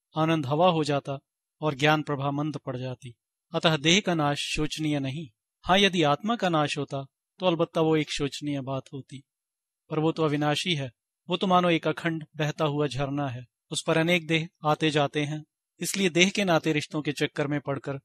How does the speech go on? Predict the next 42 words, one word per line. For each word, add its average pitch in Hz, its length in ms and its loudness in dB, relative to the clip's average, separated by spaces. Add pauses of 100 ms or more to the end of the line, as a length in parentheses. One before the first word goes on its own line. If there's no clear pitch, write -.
शोक - 340 -2
करना 156 360 -2 (480)
और 156 140 2
ये 160 120 4
मेरे 160 260 4
तथा 151 260 -2
ये 143 160 0
पराये 143 360 2
हैं, 156 220 -4 (420)
ऐसे 156 200 0
भेद 156 300 2
या 156 80 4
टुकड़े 165 300 0
करना 143 460 -2
सर्वथा 151 500 -2
अनुचित 151 420 -4
है। 123 120 -16 (380)
ये 151 60 2
सारा 160 280 6
ब्रह्मांड 160 480 0 (220)
मानो 156 220 2
एक 151 120 0
सुंदर 196 360 -2
बुनी 151 200 0
हुई 147 160 0
चादर 135 420 -2
है। 120 140 -10 (420)
कोई 156 140 -4
छोटा 156 320 0
बच्चा 151 380 -2 (400)
जैसे 156 240 2
हाथ 151 160 4 (100)
में 147 80 -2
कैंची 151 360 0
लेकर 147 300 -2
चादर 147 380 0
के 139 100 -4
टुकड़े 143 300 -2
टुकड़े 170 300 -2
कर 143 180 -2
देता 135 320 -4
है, 135 140 -8